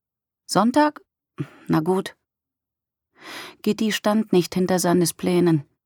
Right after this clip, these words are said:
„Du entmündigst sie, triffst Entscheidungen über ihren Kopf hinweg. Sie sind ja nicht senil. Und das mit dem Haus bewältigen sie noch ganz gut, finde ich.“ Sanne war anderer Meinung.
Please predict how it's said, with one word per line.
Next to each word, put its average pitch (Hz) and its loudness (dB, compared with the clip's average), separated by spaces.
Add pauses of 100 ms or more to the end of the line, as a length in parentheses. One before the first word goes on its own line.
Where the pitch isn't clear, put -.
(420)
„Du 214 -4
entmündigst 226 2
sie, 180 0
triffst - -4
Entscheidungen 220 2
über 208 0
ihren 202 0
Kopf - -2
hinweg. 165 -2 (380)
Sie 185 0
sind 214 2
ja 247 4
nicht 208 -2
senil. 196 2 (500)
Und 175 2
das 208 2
mit 220 -2
dem 202 0
Haus 277 2
bewältigen 220 0
sie 220 -2
noch 214 -2
ganz 202 -4
gut, - 0
finde 170 2
ich.“ 143 -4 (1000)
Sanne 135 0
war 147 0
anderer 143 2
Meinung. 131 0